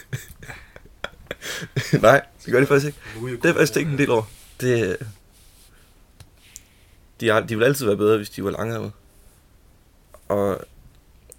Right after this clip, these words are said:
Speaker 1: altså, der er det med kortærmede skjorter, at, <laughs> at ærmet ligesom kommer til at hænge og dingle sådan lidt.
Speaker 2: Ja.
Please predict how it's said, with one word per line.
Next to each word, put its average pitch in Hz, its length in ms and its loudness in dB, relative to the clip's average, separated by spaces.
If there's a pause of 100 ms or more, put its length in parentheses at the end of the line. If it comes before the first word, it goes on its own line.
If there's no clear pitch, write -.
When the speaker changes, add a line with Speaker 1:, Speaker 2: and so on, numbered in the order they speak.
(120)
Speaker 1:
altså, 107 200 -4
der 113 140 2
er 117 80 8
det 127 100 -2
med 107 100 -4
kortærmede 113 400 4
skjorter, 110 400 2
at, - 220 0 (320)
<laughs> - 320 -20
at 113 180 4
ærmet 123 280 8
ligesom 107 260 -4
kommer 101 140 -6
til - 120 -4
at 101 100 0
hænge 110 340 -8
og - 80 -10 (280)
dingle 139 440 -6
sådan 82 240 -14
lidt. 85 200 -12 (500)
Speaker 2:
Ja. - 60 -18